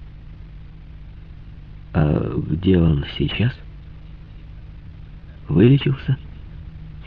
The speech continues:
Сейчас в Петербурге. Тайный советник. Департаментом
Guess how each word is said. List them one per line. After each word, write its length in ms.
Сейчас 540
в 60
Петербурге. 1000
Тайный 540
советник. 680
Департаментом 1200